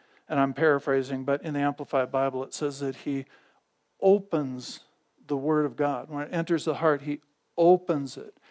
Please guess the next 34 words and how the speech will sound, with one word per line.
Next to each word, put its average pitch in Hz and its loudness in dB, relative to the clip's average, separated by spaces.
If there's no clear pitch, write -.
and, 170 2
and 165 2
releases 165 4
the 147 -2
light 175 4
and 147 -2
the 143 0
life 175 4
and 160 -2
the 165 0
revelation 180 4
out 175 0
of 147 2
it. 143 0
And 202 8
what 196 10
happens 220 6
then 180 6
is, 160 0
so 196 8
there's 180 6
something 269 4
that 180 4
happens 202 4
on 202 6
the 196 6
inside 185 4
of 117 -10
us - -16
when 147 -2
revelation 151 2
comes. 147 -10
And 185 6
I, 196 8